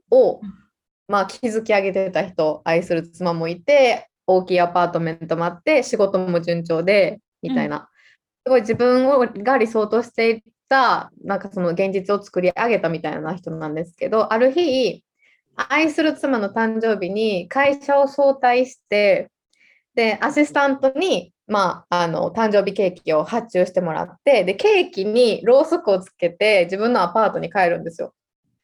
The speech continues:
Speaker 2: はいはい。
Speaker 1: で、そしたら、そこで自分の妻が自分の上司と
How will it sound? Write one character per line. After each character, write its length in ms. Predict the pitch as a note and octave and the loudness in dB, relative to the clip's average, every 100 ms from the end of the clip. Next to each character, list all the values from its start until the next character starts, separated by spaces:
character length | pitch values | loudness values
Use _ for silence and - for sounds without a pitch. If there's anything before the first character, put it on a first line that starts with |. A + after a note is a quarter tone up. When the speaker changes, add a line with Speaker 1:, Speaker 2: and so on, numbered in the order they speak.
| _ | _
Speaker 2:
は 160 | - C#4+ | -8 -8
い 40 | |
は 180 | G3+ G3 | -6 -10
い。 80 | E3+ _ _ _ _ - | -12 _ _ _ _ -4
Speaker 1:
で、 220 | B3 - | -4 -2
そ 120 | - F#4+ | -2 -2
し 140 | - | -2
た 100 | G#3+ | -2
ら、 280 | G3+ G3 G3 | 2 2 2
そ 140 | B3 | 0
こ 180 | B3 F#4 | -2 -2
で 460 | A#3 A#3+ A3+ F3 - _ | 0 2 2 -2 -6 _
自 140 | G#3 A3+ | -6 -2
分 160 | B3+ | 0
の 100 | B3+ | 0
妻 340 | B3+ D4+ A3+ F3+ | -2 -2 -2 0
が 540 | G3+ G3+ F#3+ E3 - _ - | 2 2 2 0 -8 _ -8
自 120 | G3+ | -2
分 140 | A3 | 0
の 100 | A3+ | 0
上 320 | A3+ C#4 D4 | 2 4 4
司 180 | B3 - | 4 -2
と 460 | - F3+ E3+ C#3 | 2 4 4 0